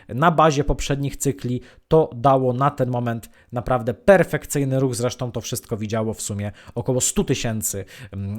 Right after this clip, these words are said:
osób i tutaj nawet też super, że było te-, tyle reakcji. A zobaczcie, moi drodzy, w komentarze, jak wiele osób z czymś się nie zgadza, mówi, że jest coś niemożliwe, najczęściej właśnie wtedy się to wydarza.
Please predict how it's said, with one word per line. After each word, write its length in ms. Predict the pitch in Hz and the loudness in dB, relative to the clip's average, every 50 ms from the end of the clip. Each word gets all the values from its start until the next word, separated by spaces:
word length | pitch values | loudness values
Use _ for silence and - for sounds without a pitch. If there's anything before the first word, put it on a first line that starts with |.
| - - | -2 2
osób 360 | 185 160 135 - - 113 - | 4 4 4 2 -2 -8 -8
i 40 | 98 | -6
tutaj 140 | - 113 117 | -6 -4 -4
nawet 240 | 120 110 120 - - | -2 -4 -4 -6 -6
też 180 | 113 - - | -8 -6 -4
super, 240 | - 135 - - 113 | -4 -2 0 0 0
że 140 | 110 113 117 | 0 -2 -2
było 160 | 120 - 110 | -2 -2 -2
te-, 260 | - 120 113 117 - | 0 -2 -2 -2 -4
tyle 240 | - - 135 131 127 | -2 0 2 4 6
reakcji. 500 | 131 139 139 123 - - - - - 117 | 6 6 6 4 2 -2 -8 -8 -6 -2
A 40 | 123 | 0
zobaczcie, 380 | 131 180 208 240 - - 226 | 2 2 4 2 2 2 2
moi 100 | 208 208 | 2 2
drodzy, 200 | 202 214 202 185 | 2 2 0 0
w 60 | - - | -2 -2
komentarze, 520 | 208 190 190 185 170 165 131 110 98 - - - - - - - - - | 0 0 0 2 2 2 0 0 -2 -6 -12 -14 -20 -20 -20 -20 -6 -2
jak 160 | 120 127 131 | 0 0 0
wiele 420 | 131 135 170 214 220 208 202 165 151 | 2 4 6 6 8 8 8 8 8
osób 420 | 180 165 - - 151 131 - - - - _ | 6 6 6 2 0 0 -2 -4 -8 -8 _
z 160 | - - - | -12 -10 -2
czymś 260 | - 160 165 156 131 - | 0 2 2 2 2 -2
się 320 | - - 123 113 107 104 | -2 -4 -4 -4 -4 -2
nie 220 | 110 143 175 185 | 2 4 4 4
zgadza, 540 | 165 151 147 156 156 156 135 139 143 135 139 - - - - | 4 4 4 4 4 4 4 0 -2 -2 -2 -6 -12 -14 -6
mówi, 300 | 117 127 156 170 160 160 | 0 0 2 2 2 2
że 120 | 131 139 143 | 4 4 4
jest 140 | 131 - | 2 2
coś 180 | - 143 - - | 0 0 0 0
niemożliwe, 600 | 131 127 127 143 131 143 165 190 165 147 147 143 - - - - | 0 2 2 2 2 4 4 4 6 6 4 2 0 -6 -14 -8
najczęściej 600 | 117 135 156 147 - 165 175 185 165 - - 143 | -6 -4 -4 -2 -2 -2 -4 -4 -4 -6 -6 -4
właśnie 380 | 131 143 147 151 - - 147 - | -2 0 0 -2 -2 -6 -8 -6
wtedy 240 | - 123 113 120 | -6 -6 -6 -6
się 240 | - - 117 113 107 | -6 -6 -8 -8 -8
to 260 | - 113 107 - - - | -6 -6 -6 -8 -8 -8
wydarza. 540 | 104 107 135 147 143 135 117 110 - 101 87 | -4 -2 0 2 2 2 2 0 -4 -6 -8